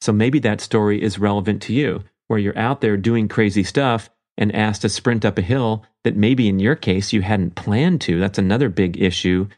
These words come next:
as compared to a general recreational athlete who knows exactly what they're setting out to do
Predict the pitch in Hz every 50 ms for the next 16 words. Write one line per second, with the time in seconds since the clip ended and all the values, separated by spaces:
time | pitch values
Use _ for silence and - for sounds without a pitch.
0 | _ _ _ - - 98 95 98 90 - - 107 92 - - 107 101 98 92 87
1 | - 107 95 90 90 87 87 - _ _ _ - - 101 95 90 90 85 107 101
2 | 98 95 95 92 87 92 107 104 - - 98 - 95 98 95 - - 95 90 -
3 | 92 92 98 - 101 95 98 - 98 98 95 95 87 101 90 85 - 104 101 98
4 | 95 110 104 92 95 87 - 98 90 - - 101 95 95 90 90 87 87 87 -
5 | 85 76 - 127 127 110 101 95